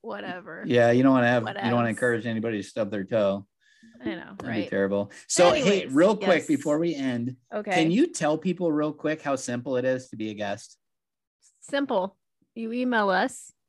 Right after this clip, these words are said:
Speaker 1: at
Speaker 2: No, I
Speaker 1: the
Speaker 2: mean, as far as, like,
Speaker 1: <laughs>
Speaker 2: what, what, like, once you
Speaker 1: Oh,
Speaker 2: get,
Speaker 1: yeah,
Speaker 2: you
Speaker 1: yeah,
Speaker 2: know,
Speaker 1: yeah. Like, the
Speaker 2: 'cause I know some
Speaker 1: process.
Speaker 2: people are afraid of it
Speaker 1: Yeah, it's really
Speaker 2: or might think
Speaker 1: easy.
Speaker 2: this is live or something, you know?
Speaker 1: Yeah, we just usually do a prelim-,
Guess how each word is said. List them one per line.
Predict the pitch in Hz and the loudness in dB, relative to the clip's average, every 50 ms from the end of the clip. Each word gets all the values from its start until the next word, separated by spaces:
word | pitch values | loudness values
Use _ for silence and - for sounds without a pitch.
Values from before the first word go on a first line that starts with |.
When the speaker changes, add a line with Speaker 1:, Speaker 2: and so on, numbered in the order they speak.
| _ _ _ _ - _ _ _ _ | _ _ _ _ -20 _ _ _ _
Speaker 1:
at | 233 180 | 0 4
Speaker 2:
No, | 156 165 160 | 6 6 8
I | 156 156 | 8 6
Speaker 1:
the | 156 | 6
Speaker 2:
mean, | 165 160 160 | 6 6 6
as | 151 - | 4 2
far | - 165 156 | 4 6 6
as, | 147 147 143 - | 6 6 6 4
like, | 147 127 - 285 | 2 2 2 2
Speaker 1:
<laughs> | |
Speaker 2:
what, | 156 165 170 - | 0 0 0 0
what, | - - 170 - - - - 139 | 0 0 0 0 -2 -6 -6 -2
like, | 139 135 131 127 - _ _ - | 0 0 0 -2 -6 _ _ -2
once | - - 277 285 - | 0 0 0 0 0
you | 294 269 | 2 4
Speaker 1:
Oh, | 320 294 247 208 - 196 | 6 6 6 6 4 0
Speaker 2:
get, | - _ _ | -4 _ _
Speaker 1:
yeah, | - 277 349 339 247 | -4 0 2 4 4
Speaker 2:
you | 202 135 | 4 4
Speaker 1:
yeah, | - - | 4 2
Speaker 2:
know, | 120 | 2
Speaker 1:
yeah. | 113 113 120 - - _ _ _ _ _ - | 0 -2 -4 -8 -12 _ _ _ _ _ -6
Like, | 226 226 220 | -6 -6 -2
the | - 233 | -2 -2
Speaker 2:
'cause | 208 - | 0 2
I | 202 185 185 | 4 4 4
know | 196 196 | 4 2
some | 190 277 | 2 2
Speaker 1:
process. | 202 190 - | 0 0 0
Speaker 2:
people | 202 196 196 196 185 | -2 -4 -2 0 0
are | 165 151 139 | 0 0 0
afraid | 127 - - 135 127 131 131 | -2 -4 -4 -4 -4 -2 -2
of | 143 143 147 | -4 -4 -4
it | 160 170 190 185 _ _ _ | -6 -6 -8 -10 _ _ _
Speaker 1:
Yeah, | 381 427 392 302 226 | -2 2 4 4 4
it's | 208 214 - 262 | 4 2 -2 -4
really | 262 311 339 285 | -2 0 2 4
Speaker 2:
or | 285 | 4
might | 269 277 277 294 285 | 4 4 2 2 2
think | - 294 - 208 | 2 0 0 0
Speaker 1:
easy. | |
Speaker 2:
this | 202 151 - - | 0 -2 -2 -4
is | 143 127 120 | -6 -6 -6
live | 117 113 113 113 113 120 123 127 135 139 135 | -8 -8 -6 -4 -4 -4 -2 -2 -2 -4 -4
or | 139 131 | -4 -6
something, | 120 - 147 139 131 - 285 - 294 294 | -6 -4 -4 -4 -4 -2 -2 -2 -2 0
you | 285 277 277 | 0 0 2
know? | 269 | 4
Speaker 1:
Yeah, | 370 285 214 196 196 185 | 4 4 4 4 2 -2
we | 240 269 285 262 | -2 -2 -2 -2
just | 294 294 - - | -4 -6 -6 -6
usually | 277 269 254 277 262 254 240 | -6 -4 -2 -2 -2 -2 -2
do | 233 240 226 208 208 | -2 -2 0 0 2
a | 196 190 190 190 185 - - | 2 0 0 0 -2 -6 -8
prelim-, | - - 220 214 202 - | -10 -10 -8 -8 -8 -10